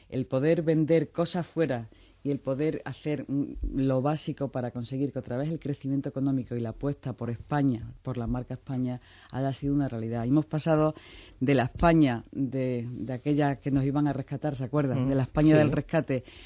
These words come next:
Speaker 1: a la España de la recuperación gracias al sacrificio de muchos españoles, entre los cuales también ha estado la contención, evidentemente, salarial.
Speaker 2: Dos cuestiones por mi parte, antes de, eh, muy breves, antes de ceder la palabra a mis, a mis contertulios. El tema de empleo sumergido.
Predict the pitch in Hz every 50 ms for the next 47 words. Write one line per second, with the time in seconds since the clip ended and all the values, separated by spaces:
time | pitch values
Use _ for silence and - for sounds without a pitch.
0 | - - - 131 139 139 139 - - 165 165 170 165 160 160 156 151 143 139 139
1 | 123 127 - - 131 139 123 - - 160 156 147 143 160 165 - - 175 156 151
2 | 139 - 143 120 123 123 117 - 143 135 - 143 135 127 131 127 120 - 139 131
3 | 120 - 139 131 127 127 127 131 131 131 123 - - 120 110 - - 131 131 -
4 | 113 120 120 120 120 - - 123 120 120 113 - 113 113 - 113 110 - 131 113
5 | 127 117 113 113 117 113 - 113 113 110 113 110 - 113 104 104 101 107 104 95
6 | - - - - - 160 - - 175 - 180 165 160 160 - 156 151 151 143 -
7 | 143 143 - 143 139 - 139 139 139 131 127 151 - - 139 135 139 131 131 139
8 | 135 131 135 135 143 143 151 151 131 139 131 131 131 - - 135 127 127 131 127
9 | 123 131 123 123 123 127 123 123 127 131 127 120 - - - - - - - -
10 | 143 151 147 - 160 139 123 139 123 - 135 113 113 120 123 - - - - 147
11 | - - 196 208 233 220 214 185 160 165 160 156 160 151 - 165 147 135 127 -
12 | - 143 120 113 113 110